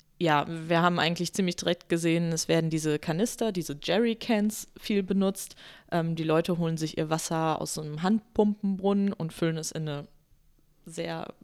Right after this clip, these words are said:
dreckige Jerrycan dann ab, also in diese Wasserkanister. Und dann hat man eigentlich schon gesehen, okay, das ist sehr, sehr weit verbreitet und ziemlich flächendeckend. Und auch als wir dann nach Gulu gefahren sind, ähm,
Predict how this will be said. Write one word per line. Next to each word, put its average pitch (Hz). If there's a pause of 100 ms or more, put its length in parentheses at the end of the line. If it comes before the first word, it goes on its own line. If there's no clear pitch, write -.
dreckige 175
Jerrycan 226
dann 160
ab, -
also 160
in 165
diese 175
Wasserkanister. 196 (580)
Und -
dann 165
hat 170
man 160
eigentlich 165
schon 165
gesehen, 160
okay, 160 (340)
das 165
ist -
sehr, 180
sehr 165
weit 160
verbreitet 156
und 147 (180)
ziemlich 180
flächendeckend. 175
Und 156 (600)
auch 165
als 170
wir 165
dann 160
nach 151
Gulu 185
gefahren 170
sind, 165
ähm, 151